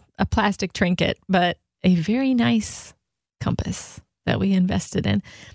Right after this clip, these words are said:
And we told him, you know, "This is to remind you of who you are and to show you which way to go." That's the purpose of a compass. You know, if you're not sure where you're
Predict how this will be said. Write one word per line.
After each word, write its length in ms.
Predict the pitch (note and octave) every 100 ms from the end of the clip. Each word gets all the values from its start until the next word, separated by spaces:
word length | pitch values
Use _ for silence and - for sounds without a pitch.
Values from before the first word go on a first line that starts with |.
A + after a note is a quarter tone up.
| -
And 80 | A#3+
we 60 | B3+
told 200 | F#4 E4+
him, 240 | A#3 B3+ -
you 100 | B3+
know, 60 | A3+
"This 160 | B3
is 80 | B3+
to 120 | -
remind 320 | D#4 C4+ A#3 B3+
you 80 |
of 60 | D4
who 100 | -
you 240 | A#3+ C#4 C#4
are 300 | F#3+ A#3+ - _ -
and 140 | A#3 B3+
to 100 | C#4+
show 300 | - A3 A#3+
you 460 | G#3+ G#3+ A3+ B3+ - _ -
which 200 | A#3+ -
way 120 | C#4
to 80 | C#4
go." 480 | C4 F4 D4+ G#3+ - _ _ -
That's 220 | A#3+ -
the 80 | C4+
purpose 320 | D4 C4+ D4+
of 80 | C#4+
a 80 |
compass. 480 | C4 D4+ A#3 G#3 -
You 60 | G#3
know, 100 | G#3+
if 140 | -
you're 60 | A3
not 200 | B3 -
sure 420 | - B3+ A#3+ B3 - - - _
where 240 | G#3+ A#3 C4+
you're 260 | A#3+ A#3+